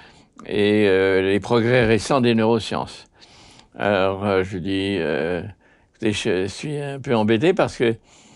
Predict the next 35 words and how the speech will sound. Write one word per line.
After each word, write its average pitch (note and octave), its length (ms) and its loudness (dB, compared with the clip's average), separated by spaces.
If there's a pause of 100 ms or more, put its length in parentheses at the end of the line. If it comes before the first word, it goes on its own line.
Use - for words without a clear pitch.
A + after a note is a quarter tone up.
(140)
à - 160 -2
l'époque, G2+ 580 0
euh, G2+ 360 2 (400)
j'ai G#2 180 -4
travaillé G#2+ 380 2
sur A2 180 -2
le G2 80 2
clonage B2 600 2
et A2 60 2
la G2+ 120 2
séquence B2 760 -2 (220)
du A2+ 180 2
gène B2+ 320 2
du G#2 80 2
récepteur. » F#2 720 0 (480)
C'était - 240 0
un F#2 100 -2
sujet G#2+ 320 -6
très C#3+ 320 -2
compétitif, G2+ 880 -6 (680)
euh, F#2 260 2
où G#2+ 140 0
d'ailleurs A#2+ 420 6
nous G#2+ 140 0
sommes A2 200 -2
venus G#2+ 240 -2
en G2 120 0
second, G#2+ 340 0
malheureusement, G2+ 760 -2 (340)
mais, A2+ 320 2 (280)
euh, F2+ 300 2
peut-être A2 440 0
à G#2 100 2
cause G#2+ 260 2
de, G2+ 300 4